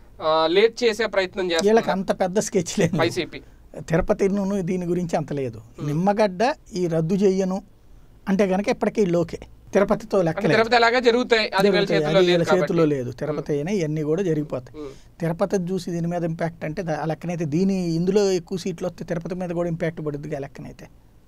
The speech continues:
Speaker 1: Hmm.
Speaker 2: ఎక్కువ స్థానాలు గెలుచుకుంటే స్థానిక
Speaker 1: అవును.
Speaker 2: ఎన్నికల్లో ఎక్కువ గెలుచుకుంటామని వీళ్ళకి నమ్మకం ఉంది.
Speaker 1: Hmm.
Speaker 2: ఇంకోటి ఏంటంటే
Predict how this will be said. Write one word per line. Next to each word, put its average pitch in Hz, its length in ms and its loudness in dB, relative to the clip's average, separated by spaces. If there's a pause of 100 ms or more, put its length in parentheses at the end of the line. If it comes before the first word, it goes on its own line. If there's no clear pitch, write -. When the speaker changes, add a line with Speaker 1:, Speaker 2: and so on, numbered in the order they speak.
(100)
Speaker 1:
Hmm. 139 140 -10 (440)
Speaker 2:
ఎక్కువ 165 220 -4
స్థానాలు 160 340 0
గెలుచుకుంటే 139 520 -6
స్థానిక 151 400 -8
Speaker 1:
అవును. - 0 -
Speaker 2:
ఎన్నికల్లో 196 340 0
ఎక్కువ 175 220 -4
గెలుచుకుంటామని 180 540 -2
వీళ్ళకి 226 200 -2
నమ్మకం 165 340 -6
ఉంది. 117 160 -10
Speaker 1:
Hmm. 135 420 -16
Speaker 2:
ఇంకోటి 127 280 -8
ఏంటంటే 170 360 -2